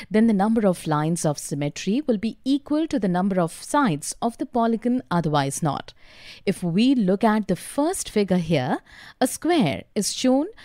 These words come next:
which is a regular polygon. So we can say that there are four sides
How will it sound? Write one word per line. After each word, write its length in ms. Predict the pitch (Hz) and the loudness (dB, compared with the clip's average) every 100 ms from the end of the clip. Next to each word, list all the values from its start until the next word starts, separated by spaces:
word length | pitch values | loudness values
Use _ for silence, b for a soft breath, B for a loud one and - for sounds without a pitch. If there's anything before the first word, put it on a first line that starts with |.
| B B | B B
which 220 | 226 311 | 0 2
is 160 | 392 392 | 0 -2
a 60 | |
regular 420 | 226 226 247 247 | 0 0 2 0
polygon. 580 | 240 180 147 139 160 - - B B B B | 0 -2 -2 -2 -4 -6 -14 B B B B
So 160 | - | 2
we 120 | 262 320 | 2 2
can 180 | 427 | -2
say 260 | 427 330 311 | -2 0 2
that 220 | 269 254 220 | 2 0 0
there 160 | 208 226 | 0 2
are 160 | 233 | 0
four 380 | 220 - 269 320 | -2 -4 -6 -6
sides 580 | - - 196 226 285 - | -8 -6 -4 -4 -6 -10